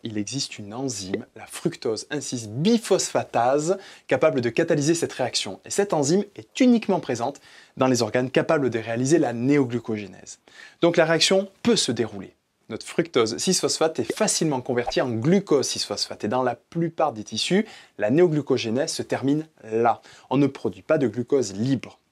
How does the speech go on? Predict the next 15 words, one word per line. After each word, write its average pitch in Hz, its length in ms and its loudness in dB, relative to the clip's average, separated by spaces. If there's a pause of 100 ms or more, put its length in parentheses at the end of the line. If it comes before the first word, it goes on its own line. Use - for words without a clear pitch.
(500)
Le 127 80 2
glucose 165 300 4
six - 220 0
phosphate - 540 2
peut 135 100 0
être - 260 -2
métabolisé 147 720 0
directement 139 480 -2
dans 131 100 -6
la 104 80 -8
cellule 156 340 0 (140)
pour - 220 2
ses - 160 2
propres - 320 -2
besoins. 101 300 -14